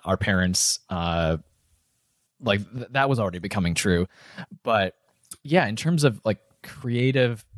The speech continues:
expression and then making a career out of that, yeah, I think that I really thought it was essential to,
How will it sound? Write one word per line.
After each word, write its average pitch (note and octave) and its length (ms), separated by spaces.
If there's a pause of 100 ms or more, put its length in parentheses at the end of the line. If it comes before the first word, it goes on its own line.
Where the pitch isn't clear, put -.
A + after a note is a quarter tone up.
expression A2+ 720
and G#2+ 160
then G2+ 300
making A2 380
a G#2 140
career A2 440
out F2 160
of D#2+ 140
that, E2+ 260 (280)
yeah, F3+ 200
I G#2 220 (520)
think - 580 (100)
that G#2+ 680 (540)
I A2+ 60
really B2 960
thought F#2 600 (220)
it A2 200
was G2+ 580
essential G2 760 (960)
to, A2 640